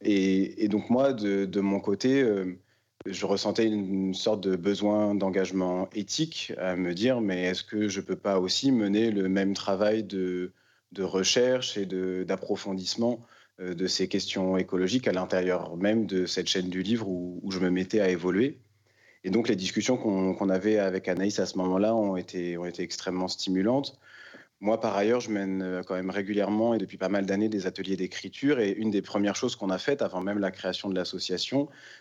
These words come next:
euh, ça a été de se retrouver, euh, au Rideau Rouge dans, dans la cave de la librairie à, avec sept ou huit libraires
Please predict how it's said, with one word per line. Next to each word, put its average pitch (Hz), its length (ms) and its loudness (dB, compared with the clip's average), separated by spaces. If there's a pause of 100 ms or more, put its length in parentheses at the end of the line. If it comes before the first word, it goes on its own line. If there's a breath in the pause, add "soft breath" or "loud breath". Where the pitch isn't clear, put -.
(120)
euh, 90 120 -4
ça 98 120 2
a 92 60 4
été 92 200 2
de 107 120 0
se 95 160 -2
retrouver, 101 580 2
euh, 92 480 2 (400 soft breath)
au 98 80 -6
Rideau 98 300 2
Rouge 127 240 2
dans, 92 320 0
dans 92 140 0
la 90 120 2
cave 113 240 0
de 107 100 -2
la 95 140 2
librairie 98 560 0
à, 92 160 0
avec 87 320 -2
sept - 280 -4
ou 107 40 -8
huit 101 200 -6
libraires 95 600 -2